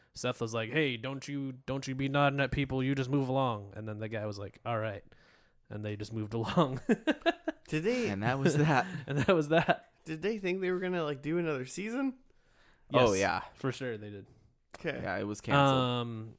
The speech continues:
Speaker 1: yeah, it was unsure about whether they were gonna do a third season. Then it got canceled, but then they, like, made an offer to David Lynch to, like,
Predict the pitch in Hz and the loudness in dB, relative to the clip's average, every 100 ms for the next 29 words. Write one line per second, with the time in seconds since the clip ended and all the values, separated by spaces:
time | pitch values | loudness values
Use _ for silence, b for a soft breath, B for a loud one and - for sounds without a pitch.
0 | _ _ - 143 139 131 143 165 190 - | _ _ -6 2 6 6 6 4 2 6
1 | 185 185 151 151 151 147 - 87 131 135 | 8 8 6 6 6 6 4 -4 -8 -2
2 | 139 143 147 147 147 143 143 135 143 131 | 2 4 6 6 4 4 0 2 2 2
3 | 135 135 131 127 127 127 123 127 - b | 0 0 -2 -2 -2 -4 -4 -8 -12 b
4 | b b b 123 135 135 - - 135 131 | b b b -2 0 0 -2 -2 -2 0
5 | - 120 117 113 - - _ _ _ _ | -2 -2 -4 -8 -18 -20 _ _ _ _
6 | - 123 123 127 123 120 120 117 117 123 | -12 -8 -2 0 0 -2 -2 -2 -4 -4
7 | 123 110 120 - 120 113 117 113 113 113 | -2 0 0 0 -6 -2 -4 -2 -4 -4
8 | 113 - 107 101 98 - | -6 -10 -8 -8 -10 -14